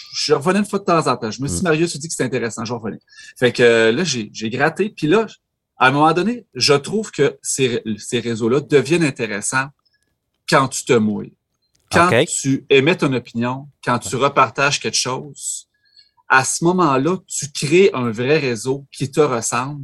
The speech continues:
Speaker 1: Tu crées une bulle de gens qui partagent ton opinion ou encore qui partagent le même champ d'intérêt que toi. Puis là, ton réseau, il devient intéressant.
Speaker 2: Ok.
Speaker 1: Si tu ne fais que choisir et que suivre, c'est intéressant, là. C'est, mais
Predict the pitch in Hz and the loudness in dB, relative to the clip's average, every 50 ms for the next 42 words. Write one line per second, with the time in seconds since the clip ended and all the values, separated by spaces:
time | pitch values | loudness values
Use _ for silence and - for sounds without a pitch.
0 | 123 _ - - 123 - - 127 127 151 165 - - 123 113 113 110 101 110 135 | -14 _ -12 -10 -10 -10 -8 -4 -2 -2 -2 -2 -2 0 0 0 2 2 4 4
1 | 139 147 156 160 160 156 135 117 107 110 110 _ _ _ - - _ _ _ _ | 6 6 4 2 0 -2 -4 -6 -8 -10 -14 _ _ _ -20 -20 _ _ _ _
2 | - 117 107 131 120 113 104 - 135 143 151 143 - - 123 - - - - - | -8 0 4 6 6 6 6 4 2 0 -2 -4 -8 -14 -12 -4 0 0 0 0
3 | - - 147 135 135 139 147 151 151 135 - - - - - - 120 120 113 110 | 0 2 4 4 6 4 4 2 0 0 0 -2 -2 -2 -2 0 0 2 2 2
4 | 117 113 - - 117 127 160 202 - - - 190 208 214 180 135 123 - - 160 | 0 0 -2 -4 0 2 2 2 0 0 -2 0 2 4 4 2 2 2 2 2
5 | 170 170 170 - - - - 107 - - 143 147 143 - 123 113 117 127 127 123 | 2 2 -2 -6 -8 -4 -4 -4 -2 0 0 0 0 0 0 0 0 0 -2 0
6 | 117 - - - - 147 147 151 131 120 113 - 113 110 104 107 101 - 165 - | 2 2 2 2 2 2 0 0 -2 -4 -4 -6 -6 -6 -6 -8 -6 -4 -6 -4
7 | - - 139 120 127 127 151 180 202 196 196 - 131 117 107 110 113 110 101 139 | -2 0 2 4 6 6 6 6 4 2 0 -2 -4 -2 0 0 -2 0 0 -2
8 | 143 131 123 104 101 113 113 104 101 117 131 135 139 131 _ - 113 110 104 - | -2 -2 -2 0 2 2 2 2 0 -2 -2 -2 -2 -4 _ -8 -6 -6 -6 -8
9 | 113 85 - - - - - - _ - - 127 110 - 123 113 - _ - - | -10 -10 -10 -12 -14 -14 -16 -16 _ -10 -6 -6 -2 0 0 -2 -2 _ -4 -2
10 | - - - 220 196 - - 151 135 127 - 185 170 - - 208 208 - - 160 | 0 0 0 0 0 2 2 2 4 4 2 2 2 2 2 2 2 2 4 4
11 | 147 135 113 139 170 170 156 135 - - 120 110 - - 170 208 175 - - - | 4 4 2 0 -2 0 -2 -4 -4 -4 -6 -4 -4 -4 -2 -2 -2 -2 -2 -2
12 | 117 104 - 98 - - 110 - - 170 160 160 135 107 104 - - _ _ _ | -2 -2 -2 -4 -6 -6 -8 -4 -2 0 0 2 0 -2 -4 -8 -12 _ _ _
13 | - - _ - - - _ - - - - - _ _ _ - - - _ - | -20 -20 _ -20 -20 -20 _ -20 -20 -20 -20 -20 _ _ _ -20 -20 -20 _ -4
14 | - 113 117 123 135 147 160 175 170 165 | 0 2 4 6 6 6 6 4 2 0